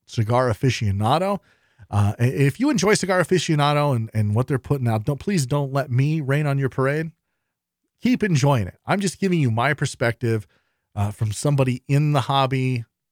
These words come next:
that, that doesn't have the, the luxury of, of affording some of these things that they cover. And that's why we have simply stogies dot com. Thank you so much for listening.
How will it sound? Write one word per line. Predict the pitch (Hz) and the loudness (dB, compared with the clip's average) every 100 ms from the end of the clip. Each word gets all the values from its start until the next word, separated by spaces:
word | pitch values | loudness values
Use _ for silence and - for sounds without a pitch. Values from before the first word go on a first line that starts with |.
| 127 | 0
that, | 113 110 - - | 2 2 -2 -6
that | 117 104 | -2 -2
doesn't | 107 131 135 143 123 _ _ _ _ - | 0 2 2 0 -2 _ _ _ _ -14
have | - 131 127 139 120 | -8 -2 -2 -2 -2
the, | 113 107 95 117 | -2 -2 -6 -4
the | 113 107 101 _ _ _ _ - | -2 -2 -4 _ _ _ _ -10
luxury | 127 156 - - 123 80 76 101 - _ _ | -4 -4 -2 -2 -2 -4 -6 -12 -14 _ _
of, | 120 113 110 101 113 | -2 0 0 -2 -4
of | 107 104 104 | -2 0 0
affording | 107 - 127 143 160 120 | -2 -4 -4 -2 0 -2
some | - 101 | 0 0
of | 101 | 0
these | 104 - | 0 -2
things | 101 104 | -2 -2
that | 95 | -4
they | 95 | -12
cover. | - - 92 117 | -14 -10 -6 -4
And | 143 113 | -4 -2
that's | 127 - - _ _ _ _ | -4 -6 -14 _ _ _ _
why | 107 110 120 | -8 -4 -2
we | 117 | 0
have | 113 110 95 98 _ | 0 0 -2 -4 _
simply | _ - 147 135 | _ -4 0 -2
stogies | - 104 98 | 0 0 0
dot | 92 78 | -2 -8
com. | - - - | -10 -14 -4
Thank | 190 202 | -2 0
you | 185 | 0
so | 185 | 0
much | 160 | -2
for | - | 0
listening. | 120 - 123 | 0 0 -2